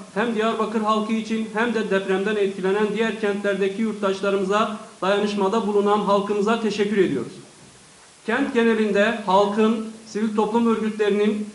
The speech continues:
ve kamu kurum ve kuruluşları ile bir bütün olarak ortaya çıkardığı dayanışma örneği halkımıza umut ve güven sağlamıştır. Birçok kente arama kurtarma çalışmaları devam ederken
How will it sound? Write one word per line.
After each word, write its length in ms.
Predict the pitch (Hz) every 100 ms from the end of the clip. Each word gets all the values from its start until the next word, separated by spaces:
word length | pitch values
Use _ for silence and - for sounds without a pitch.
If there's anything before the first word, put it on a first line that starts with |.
| -
ve 320 | 165 214 240 220
kamu 300 | 214 220 226
kurum 280 | 214 247 240
ve 120 | 226
kuruluşları 480 | 214 202 208 202 214
ile 280 | 214 208 190
bir 200 | 226 185
bütün 220 | 202 233
olarak 420 | 214 208 208 196
ortaya 340 | 196 202 220
çıkardığı 460 | 214 220 208 202 208
dayanışma 500 | 185 190 196 196 226
örneği 560 | 220 208 208 220 240 - - -
halkımıza 480 | 180 202 208 202 233
umut 420 | 202 208 254 208 - - 165
ve 100 | 214
güven 300 | 196 208 208
sağlamıştır. 640 | 208 165 147 139 139 139 - - - - - - -
Birçok 420 | 208 214 269 277
kente 280 | 254 233 247
arama 340 | 233 233 240
kurtarma 440 | 240 214 220 233 233
çalışmaları 600 | 226 214 220 208 214 208
devam 220 | 208 233
ederken 480 | 214 233 226 202